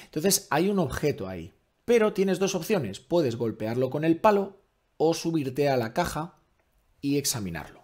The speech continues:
¿Qué ocurre? Que si lo examinas con el palo, sale, eh, un cuervo por ahí y se queda ahí vigilando. Entonces no es la manera de conseguirlo. Tenemos que hacerlo en el, la, por la ruta pacifista, ¿no? Que tenían los de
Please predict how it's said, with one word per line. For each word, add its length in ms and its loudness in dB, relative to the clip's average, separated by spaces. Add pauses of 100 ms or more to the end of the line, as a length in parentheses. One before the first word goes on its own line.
(600)
¿Qué 120 6
ocurre? 500 2
Que 140 -2
si 160 0
lo 100 0
examinas 520 -2
con 180 -4
el 140 -2
palo, 400 4
sale, 560 0
eh, 200 -2
un 200 -2
cuervo 340 0
por 140 -2
ahí 260 2
y 60 -6
se 180 0
queda 200 -2
ahí 120 2
vigilando. 560 -2
Entonces 400 -6
no 220 -4
es 80 -2
la 140 -2
manera 340 -4
de 100 -2
conseguirlo. 680 -6
Tenemos 320 -10
que 80 -6
hacerlo 280 -4
en 120 -4
el, 280 -4
la, 160 -8
por 140 -6
la 100 -4
ruta 360 -4
pacifista, 560 -6
¿no? 120 -8
Que 100 -8
tenían 300 -6
los 160 -4
de 320 -6